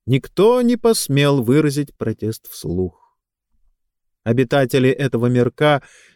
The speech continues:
не способны объединиться, чтобы восстать или высмеять. С уютных и чистеньких столов не соберешь гнилых яиц, и не таким людям швырять кочерышками в капусту.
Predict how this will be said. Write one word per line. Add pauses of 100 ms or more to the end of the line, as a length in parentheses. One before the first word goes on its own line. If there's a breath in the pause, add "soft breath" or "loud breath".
не
способны
объединиться,
чтобы
восстать
или
высмеять. (540)
С
уютных
и
чистеньких
столов (600 soft breath)
не
соберешь
гнилых
яиц,
и
не
таким
людям
швырять
кочерышками
в
капусту.